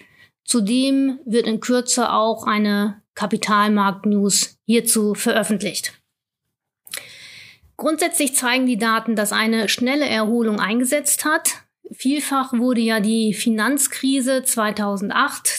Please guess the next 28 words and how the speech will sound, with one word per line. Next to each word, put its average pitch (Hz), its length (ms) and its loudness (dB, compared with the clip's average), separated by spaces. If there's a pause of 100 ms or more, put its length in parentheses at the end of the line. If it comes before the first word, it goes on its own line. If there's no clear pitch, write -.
zweitausendneun 208 920 0 (120)
zum 220 240 -2
Vergleich 208 400 0
herangezogen. 294 800 0 (800)
Es 247 220 2
zeigt 285 360 0
sich 240 180 0
aber 226 140 0
jetzt, 247 360 0
dass - 280 -2
die 226 400 2
Corona-Pandemie 240 1120 0
die 220 140 0
Industrie 220 640 0 (340)
sehr 214 240 2
viel 214 180 0
schneller 262 540 2
in 294 100 2
die 285 80 0
Krise 285 440 0
geführt 277 560 0
hat, 277 340 -2 (220)
nämlich 226 320 0
in 208 240 0
ein 233 200 2
bis 214 160 0
zwei 208 280 0
Monaten, 285 760 0